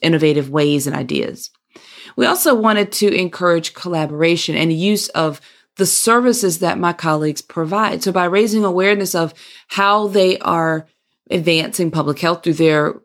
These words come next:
consulting businesses, we want to encourage you to be able to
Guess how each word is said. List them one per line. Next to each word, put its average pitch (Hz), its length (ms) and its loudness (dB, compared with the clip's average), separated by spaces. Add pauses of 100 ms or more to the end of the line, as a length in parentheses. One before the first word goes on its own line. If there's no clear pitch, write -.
consulting 160 600 0
businesses, 160 640 0 (240)
we 220 160 0
want 214 220 -2
to 240 80 0
encourage 196 320 -2
you 190 80 0
to 170 40 -6
be 165 120 2
able 160 140 -4
to 156 320 -2